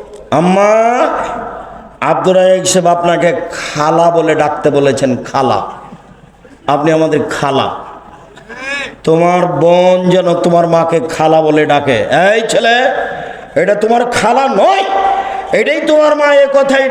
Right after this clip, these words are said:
ঠিক। এটা তোমার হস্তিনী মা, এটা তোমার হস্তিনী মা।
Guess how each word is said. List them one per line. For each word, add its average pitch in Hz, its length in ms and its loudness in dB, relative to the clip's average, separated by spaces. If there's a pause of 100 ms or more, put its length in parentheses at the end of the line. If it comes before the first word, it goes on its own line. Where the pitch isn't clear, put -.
(140)
ঠিক। 403 380 0 (340)
এটা 220 180 2
তোমার 208 360 2
হস্তিনী 185 680 0
মা, 143 340 0 (1600)
এটা 120 200 0
তোমার 170 420 2 (720)
হস্তিনী 175 640 0
মা। 196 420 0